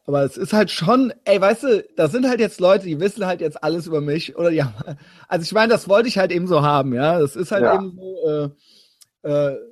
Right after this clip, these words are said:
Speaker 1: da muss man sich dann mit abfinden. Worauf ich eigentlich hinaus will, ist, ähm, dass ich, ich hab jetzt auch, äh, auf Facebook, da gab's irgendwie auch kurz das Thema so, ja, wie handelst du das so und, äh, Privatsphäre und so weiter und so fort. Ich raff halt,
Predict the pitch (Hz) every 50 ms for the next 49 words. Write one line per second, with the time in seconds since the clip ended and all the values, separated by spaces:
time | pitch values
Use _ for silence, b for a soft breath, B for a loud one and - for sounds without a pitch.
0 | _ _ - 135 131 131 135 131 139 151 165 - 160 147 143 - 151 139 135 131
1 | - 160 170 - - 151 151 160 147 131 135 143 156 156 151 151 156 147 147 139
2 | 139 151 185 180 - - 156 147 139 143 156 151 - - _ _ _ - 156 143
3 | 139 143 143 135 117 - _ _ _ _ _ _ _ _ _ _ _ _ _ _
4 | _ _ _ _ _ _ _ - 135 139 - - - 185 196 202 - - - _
5 | _ _ _ - - _ _ - 180 147 - 208 214 - 208 156 - - - 180
6 | 190 185 - - 95 165 156 160 - - 151 143 - - _ - _ _ - 180
7 | 185 196 202 - - 208 190 - 170 139 127 165 165 165 - - - 156 156 160
8 | 160 156 147 - - 170 165 - 156 131 - - 175 175 165 151 127 147 131 139
9 | 151 170 165 151 135 127 139 156 160 143 - - - 220 202 180 165 151 - -
10 | 180 170 165 165 165 - 139 135 135 110 127 135 131 131 123 - 131 127 - 139
11 | 123 143 165 175 - - - 160 160 156 147 151 147 139 143 135 139 143 156 147
12 | 143 135 123 - 151 151 147 b b b b b b b b b b - - 185
13 | 175 - - 147 127 127 131 156 190 226 220 - - 160 165 151 156 160 160 -
14 | -